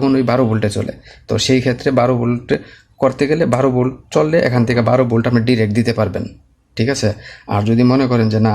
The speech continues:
আমার, আহ, অনু চলে বারো ভোল্টে, রাউটার চলে নয় ভোল্টে, সেই ক্ষেত্রে এখান থেকে নয় ভোল্ট আপনি পাবেন না। বা অনেক সময় দেখা গেছে রাউটার কিন্তু ফাইভ ভোল্টে চলে। কি কিছু বুঝতে পারছেন? সেই ক্ষেত্রে এখান থেকে বারো ভোল্টের জায়গায়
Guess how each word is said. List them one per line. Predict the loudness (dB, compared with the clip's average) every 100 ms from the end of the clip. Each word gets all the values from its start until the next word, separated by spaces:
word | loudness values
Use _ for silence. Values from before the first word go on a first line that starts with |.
| 2
আমার, | 2 0
আহ, | -2 -10 _ -4 -2 -2 -2 2
অনু | 2 2
চলে | 2 2
বারো | 0 0
ভোল্টে, | -2 0 2 2
রাউটার | 2 0 0
চলে | 0 2 2 2
নয় | 2 2
ভোল্টে, | 0 0 -4 -2
সেই | 0
ক্ষেত্রে | 0 -2
এখান | -2 0
থেকে | 0 2
নয় | 4 2
ভোল্ট | 0 0
আপনি | -2 -2
পাবেন | -2 -2 -4
না। | -6 -12 -20 -4
বা | 0
অনেক | 2 0
সময় | 0 0
দেখা | 0 -2
গেছে | -2 -2 0
রাউটার | 0 0 -2 -4
কিন্তু | -6 -2
ফাইভ | -2 0
ভোল্টে | 0 2 -2
চলে। | -4 -6 -10 -20 _ _ _ _
কি | -4 -4
কিছু | -2 -4
বুঝতে | -2 -4
পারছেন? | -4 -6 -8 -12 -16 -4
সেই | -2
ক্ষেত্রে | 0 -2 0 -2 -2
এখান | -2 -2
থেকে | -2 -2 -4 -4 -14 -20 -10 -4
বারো | 0 0
ভোল্টের | 0 -2 -2 0
জায়গায় | 0